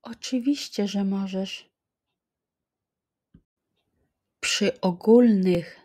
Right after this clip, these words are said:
zakazach i nakazach również używamy czasownika modalnego can. Popatrz na przykłady zdań.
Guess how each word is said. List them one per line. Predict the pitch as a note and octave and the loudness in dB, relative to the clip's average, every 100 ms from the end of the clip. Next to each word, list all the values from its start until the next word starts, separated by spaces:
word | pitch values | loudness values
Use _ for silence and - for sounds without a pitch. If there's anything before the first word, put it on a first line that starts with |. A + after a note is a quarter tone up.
| _ _ - | _ _ -16
zakazach | D#3 E3+ G#3 G#3 F#3+ E3+ D#3+ F3 G3+ A3+ - _ _ _ _ _ _ _ | -8 -2 -2 -4 -8 -8 -8 -8 -8 -8 -16 _ _ _ _ _ _ _
i | E3+ E3 | -12 -8
nakazach | E3 A3 A#3 F#3+ F3 D#3+ E3+ G#3+ - - _ _ _ _ _ - | -4 -4 -4 -10 -10 -6 -6 -6 -12 -20 _ _ _ _ _ -6
również | G#3 C#4+ C#4+ G#3 F3+ - - | 0 0 0 -4 -4 -6 -12
używamy | F3+ D#3+ F3 E3 F3 F3 F3 F3 F3 | -14 -10 -10 -6 -4 -2 -4 -4 -8
czasownika | - F3+ - F3+ E3+ E3+ E3+ - F#3 | -10 -8 -6 -8 -6 -6 -8 -8 -8
modalnego | F3+ E3+ D#3+ E3+ E3+ D#3+ D#3 - F3 | -6 -6 -8 -6 -6 -6 -8 -8 -12
can. | - A#3 G#3 E3+ F3 _ _ _ _ _ _ _ _ _ _ _ _ _ _ _ | -6 -4 -4 -6 -12 _ _ _ _ _ _ _ _ _ _ _ _ _ _ _
Popatrz | C#4 C#4+ C#4+ F3+ F3+ - - - - | -2 -2 -2 -6 -6 -10 -18 -18 -8
na | F3+ F3+ | -6 -6
przykłady | - - F#3+ - F3 E3+ - F3+ | -6 -10 -10 -6 -8 -8 -10 -10
zdań. | - - A3+ F#3+ F3 F3 | -10 -4 -2 -2 -6 -10